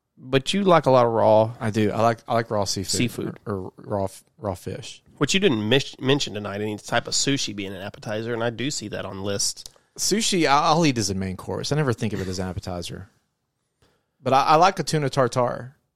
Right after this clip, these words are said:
Speaker 2: I, I like a, a, a, a poke bowl or something like that. But again, you know, those are, I, I, I don't, I don't consider those like the kind of appetizers we've been talking about. You know, there's, there's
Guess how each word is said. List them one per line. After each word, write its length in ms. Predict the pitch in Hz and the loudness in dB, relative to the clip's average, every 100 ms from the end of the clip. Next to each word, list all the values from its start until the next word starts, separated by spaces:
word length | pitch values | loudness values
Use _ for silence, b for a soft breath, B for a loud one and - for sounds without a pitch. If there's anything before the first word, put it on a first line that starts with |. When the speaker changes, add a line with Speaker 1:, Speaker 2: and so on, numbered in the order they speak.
| - | -4
Speaker 2:
I, 100 | 120 | -2
I 140 | 131 | 2
like 300 | 120 123 - | 2 2 0
a, 680 | 117 110 104 - 107 110 - - _ _ _ _ _ _ _ _ _ _ _ _ _ _ | 0 0 -2 -4 -6 -8 -12 -18 _ _ _ _ _ _ _ _ _ _ _ _ _ _
a, 40 | 123 | -8
a, 320 | 110 107 98 - - | -6 -8 -12 -16 -4
a 40 | |
poke 280 | - 127 117 120 | -2 0 -2 -2
bowl 260 | 113 113 110 | 0 2 0
or 80 | |
something 300 | 92 113 104 | -2 -6 -6
like 160 | 104 92 | -10 -8
that. 300 | 98 95 - | -10 -10 -10
But 120 | - 123 | -6 -6
again, 420 | 117 123 120 120 | -2 -2 -2 -2
you 80 | 120 | -4
know, 160 | 110 | -2
those 280 | 107 135 131 | 2 2 2
are, 300 | 120 110 101 _ _ _ _ - | 2 0 -2 _ _ _ _ -2
I, 100 | 143 | 2
I, 260 | 160 151 165 | 4 6 6
I 60 | - | 4
don't, 280 | 196 165 165 - | 2 2 -6 -2
I 120 | 196 | 0
don't 160 | 262 214 | 0 -2
consider 320 | 180 175 147 | -2 0 4
those 260 | 135 127 | 4 4
like 160 | 123 113 | 2 -2
the 80 | - | -4
kind 180 | - 120 | -6 -4
of 60 | |
appetizers 480 | - - 107 101 92 | -4 -4 -2 -2 -2
we've 120 | 95 | -6
been 100 | 92 | -8
talking 320 | 87 90 87 | -6 -8 -8
about. 300 | 98 53 - - | -14 -14 -14 -10
You 100 | 110 | -10
know, 140 | 104 | -2
there's, 180 | 123 143 | 2 2
there's 300 | 180 185 | 4 2